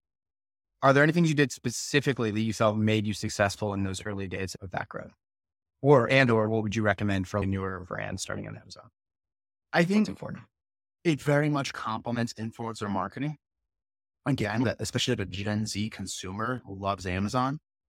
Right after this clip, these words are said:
Speaker 2: So if you can have a super efficient experience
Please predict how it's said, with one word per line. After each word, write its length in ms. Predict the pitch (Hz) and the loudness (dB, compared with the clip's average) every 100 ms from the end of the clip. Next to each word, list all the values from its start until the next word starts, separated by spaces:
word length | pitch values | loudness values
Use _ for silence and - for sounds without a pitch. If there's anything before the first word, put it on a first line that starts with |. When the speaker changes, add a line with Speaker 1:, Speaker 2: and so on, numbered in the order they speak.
| _ | _
Speaker 2:
So 380 | - 131 113 107 | 0 2 2 0
if 220 | 95 - | -4 -2
you 100 | 117 | -2
can 200 | - 120 | 0 0
have 200 | 110 113 | 0 0
a 60 | 98 | -2
super 400 | - 113 120 107 | -6 -4 -2 -2
efficient 540 | - 107 101 113 110 - | -2 -8 -6 -6 -8 -12
experience 840 | - - 98 101 107 123 - - | -12 -10 -6 -2 0 0 0 -8